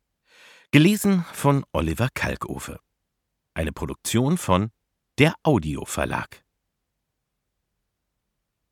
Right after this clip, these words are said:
Prolog oder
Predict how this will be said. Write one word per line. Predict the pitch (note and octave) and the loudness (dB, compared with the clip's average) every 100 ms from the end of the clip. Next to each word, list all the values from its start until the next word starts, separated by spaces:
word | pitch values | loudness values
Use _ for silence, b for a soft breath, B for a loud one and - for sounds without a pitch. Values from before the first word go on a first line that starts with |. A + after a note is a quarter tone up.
| _ _ _ _ _ _ _ | _ _ _ _ _ _ _
Prolog | - A2 F3 F3 G2 B1+ - - _ _ _ | 0 4 6 6 2 -2 -14 -20 _ _ _
oder | G2 F#2+ A2 C#3+ | -2 2 0 0